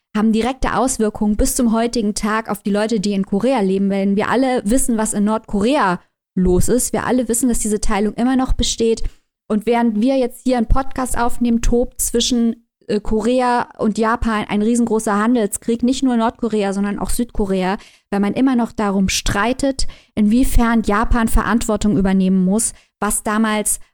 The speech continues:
passiert ist, als Korea japanische Kolonie war. Das ist jetzt recht abstrakt und historisch. Ähm, und vor allem geht es, wie gesagt, immer nur um die großen Leute und welche,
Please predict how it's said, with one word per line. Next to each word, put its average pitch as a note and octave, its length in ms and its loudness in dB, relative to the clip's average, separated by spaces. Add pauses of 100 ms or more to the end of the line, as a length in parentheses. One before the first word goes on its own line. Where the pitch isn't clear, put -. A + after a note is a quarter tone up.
passiert A#3+ 480 0
ist, G#3 340 -4
als G3+ 300 -4
Korea G#3 380 -2
japanische G3 580 -2
Kolonie F#3+ 540 2
war. D#3 240 2 (920)
Das A#3+ 160 -4
ist - 120 -8
jetzt - 220 -14 (280)
recht - 260 -2
abstrakt - 460 -2
und F#3 140 -4
historisch. E4+ 640 -2 (500)
Ähm, A3+ 200 2
und A#3 180 0
vor - 120 -4
allem C4 240 2
geht A#3+ 180 -2
es, - 120 -4
wie B3 80 0
gesagt, A#3 320 -2
immer B3 160 0
nur A#3+ 120 2
um A3+ 100 2
die G3+ 60 0
großen A3 340 0
Leute A3 420 0
und G3+ 180 -2
welche, G#3 420 0